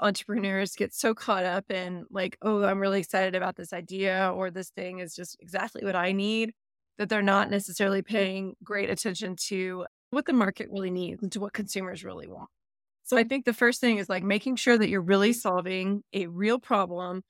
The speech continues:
and that you're obsessed with what your customers have to say about it, both in the development process and as you go to market. So, and continue to be obsessed with it.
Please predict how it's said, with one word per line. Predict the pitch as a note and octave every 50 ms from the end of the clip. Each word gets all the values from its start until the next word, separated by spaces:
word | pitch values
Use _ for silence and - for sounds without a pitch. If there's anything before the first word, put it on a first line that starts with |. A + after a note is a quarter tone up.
| _ _ _ _ -
and | G3+ G#3+ G#3
that | G3+ D3+ F#3+
you're | G3+ G3 E3+
obsessed | G3 - - - - G#3 G3+ G3 - - - -
with | G3+ G3+ -
what | - -
your | B2+ F3+
customers | F3+ - - F#3 - - F#3 E3 E3 G3 -
have | G#3 G#3+ - -
to | - -
say | - - - D#3 D#3 D#3+
about | F3 - - - - -
it, | - - - -
both | G#3 F#3 G#3 -
in | A3 F#3+
the | F#3+ F#3
development | E3+ F3+ E3 F#3+ F#3 G3+ G#3+ G#3+ A3 A3 G3+
process | - - G3+ G#3 F#3+ - G3 F#3 F#3+ F#3+ - -
and | F#3 F3+ -
as | F3 F3+ F#3 F#3 F3
you | F#3 F3+
go | - F3 F3
to | E3+
market. | E3+ D#3+ F3 F3+ F3+ - - - - - _ _ _ _ _ _ _ _ _ _
So, | - - A3+ G#3 G3+ G3 F#3+ F#3+ G3 F#3 - - _ _ _ _ _ _ _ _ _ _ _ _
and | - G#3 G#3+ G3+
continue | - B3+ G#3+ - - A#3+ A#3+ A#3 A3+ G#3
to | F3+ F3
be | F3+ F#3 -
obsessed | - - - - - - _ _
with | - - - - -
it. | -